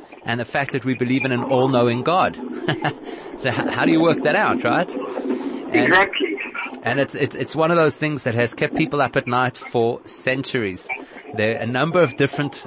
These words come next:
Speaker 1: offerings through the different Jewish philosophers. One of them says like this, Let's say that I know you really, really, really well.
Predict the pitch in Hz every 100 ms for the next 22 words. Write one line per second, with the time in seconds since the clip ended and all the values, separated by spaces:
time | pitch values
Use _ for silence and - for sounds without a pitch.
0 | - 131 - 131 113 - - 131 123 120
1 | 113 - 127 - 123 110 - - - 135
2 | - 120 107 101 113 143 190 - - -
3 | - 117 165 180 160 - 143 123 127 131
4 | 92 87 - - - - - 120 175 -
5 | 190 160 131 120 120 120 120 117 104 135
6 | 151 165 160 156 135 127 127 117 113 107
7 | 92 78